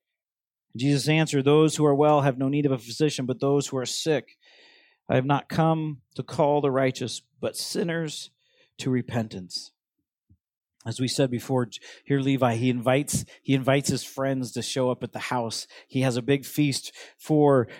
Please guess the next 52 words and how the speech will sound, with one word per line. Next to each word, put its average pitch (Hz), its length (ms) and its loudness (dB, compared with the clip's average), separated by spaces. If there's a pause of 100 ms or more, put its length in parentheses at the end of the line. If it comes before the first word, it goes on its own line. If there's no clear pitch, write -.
the 127 80 4
rabbi 135 480 4
who's 120 240 -2
invited 139 400 0
him, 156 160 2
who's 131 320 -4
offered 165 360 2
him 160 100 2
the 151 60 2
call, 143 360 2
and, 127 160 -4 (200)
and 135 200 0
Levi 156 340 6
or 143 140 6
Matthew 147 440 2
has 135 140 4
responded 165 680 0
to 151 80 2
that 139 260 2
call. 135 320 4
And 117 100 -4 (160)
here 190 200 4
they 196 100 6
are 180 180 6
eating, 151 400 2
and, 135 180 -2
and 135 200 0 (240)
I, 147 160 0 (320)
in 165 160 -2
my 160 160 2
own 175 160 4
head, 165 240 6
I'm 143 100 2
thinking 156 220 0
to 151 80 0
myself, 143 420 2 (220)
"So 208 400 0
are 254 180 2
the 466 140 2
Pharisees 214 580 2
and 196 100 2
their 175 120 0
scribes 170 440 0
standing 160 440 0
outside 147 440 0
of 151 60 2
his 135 140 -2
house 143 340 -2
so 160 80 0
they 139 100 2
don't 139 220 2
get, 156 140 0